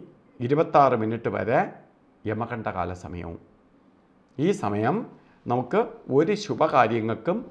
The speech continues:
എടുക്കരുത്. അതുപോലെ ഇന്ന് നമ്മൾ ഓരോ കാര്യത്തിന് യാത്ര തിരിക്കുമ്പോൾ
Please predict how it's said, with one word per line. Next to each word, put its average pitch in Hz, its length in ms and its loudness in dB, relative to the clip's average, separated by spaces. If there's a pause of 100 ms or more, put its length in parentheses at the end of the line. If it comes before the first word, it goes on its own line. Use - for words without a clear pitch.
(240)
എടുക്കരുത്. 90 540 -4 (1600)
അതുപോലെ 180 280 6
ഇന്ന് 170 560 2
നമ്മൾ 151 180 2
ഓരോ 147 280 8 (160)
കാര്യത്തിന് 147 460 4 (140)
യാത്ര 135 240 6
തിരിക്കുമ്പോൾ 120 640 0